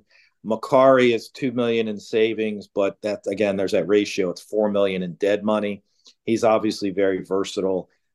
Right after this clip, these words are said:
um, and can play just about anywhere on that line. So uh, and he's not terribly expensive. His cap number is only six million dollars. So, you know, I think he would be one that would, um, you know, that would still be, that, that would be safe.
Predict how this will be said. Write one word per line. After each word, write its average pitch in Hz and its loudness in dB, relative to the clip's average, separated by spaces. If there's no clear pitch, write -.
um, 90 -2
and 90 -4
can 90 -2
play 98 4
just 90 2
about 87 2
anywhere 87 4
on 87 0
that 82 -8
line. 101 2
So 90 -6
uh, 87 -8
and 110 0
he's 107 -2
not 107 0
terribly 98 2
expensive. 110 -6
His 80 -16
cap 98 -4
number 87 -6
is 80 -4
only 90 -4
six - -8
million 78 -6
dollars. 76 -4
So, 80 -2
you 104 0
know, 95 2
I 92 0
think 113 0
he 110 4
would 98 2
be 107 4
one 98 2
that 90 -8
would, 92 -4
um, 85 -8
you 101 2
know, 95 4
that 90 4
would 92 0
still 110 4
be, 98 4
that, 98 0
that 98 0
would 104 -2
be 98 0
safe. 113 0